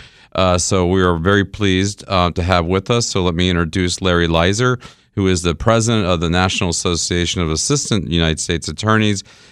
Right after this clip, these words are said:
Larry is also an assistant U S attorney over here at the Eastern District of Virginia. Good morning, Larry. Thanks so much for taking some time to be with us today.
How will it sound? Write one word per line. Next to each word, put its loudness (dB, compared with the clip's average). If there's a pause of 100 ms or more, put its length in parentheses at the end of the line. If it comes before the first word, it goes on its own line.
(140)
Larry 2
is 0
also 0
an 0
assistant -2
U 0
S -2
attorney 0
over -2
here 0
at -2
the -4
Eastern -4
District -6
of -4
Virginia. 0 (380)
Good 0
morning, 4
Larry. 4
Thanks 0
so -2
much 2
for -10
taking 0
some -4
time 2
to -2
be 0
with -4
us -4
today. -4